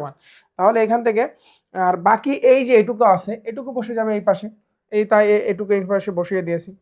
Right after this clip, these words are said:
ওয়ান প্লাস আলফা ওয়ান, তোমার হচ্ছে theta two minus theta one, আর ওয়ান plus alpha zero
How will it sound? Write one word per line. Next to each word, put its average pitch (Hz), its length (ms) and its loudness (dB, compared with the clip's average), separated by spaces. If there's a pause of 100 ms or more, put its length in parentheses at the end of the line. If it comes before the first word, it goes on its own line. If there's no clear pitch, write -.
(260)
ওয়ান 175 260 -2
প্লাস 180 240 -4
আলফা 165 300 -6
ওয়ান, 175 300 0 (400)
তোমার 170 200 -2
হচ্ছে 170 140 -12
theta 175 280 -4
two 180 120 -4
minus 170 280 -6
theta 170 180 -6
one, 165 200 -4 (440)
আর 165 160 -4
ওয়ান 175 240 0
plus 190 220 -2
alpha 180 280 -4
zero 190 240 0